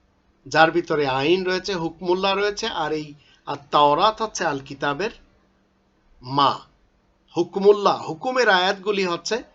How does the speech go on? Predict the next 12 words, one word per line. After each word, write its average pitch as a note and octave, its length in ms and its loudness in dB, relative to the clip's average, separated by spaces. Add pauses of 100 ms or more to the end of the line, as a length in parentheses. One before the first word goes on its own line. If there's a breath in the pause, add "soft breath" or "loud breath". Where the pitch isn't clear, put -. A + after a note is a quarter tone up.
(460 soft breath)
আল D3+ 220 2
কিতাবের C#3+ 520 -2
আসল, A#2 360 -8 (600)
মূল। D#3 380 2 (2000)
এখন G#3 300 0
যারা G#3+ 460 4 (360)
আল C#3 220 -2
কিতাবের G#3 580 0 (1160)
হুকুমগুলি A3 680 -2
বাদ D3 360 -2
দিয়ে D#3 180 -2
মানুষের G#3 540 -2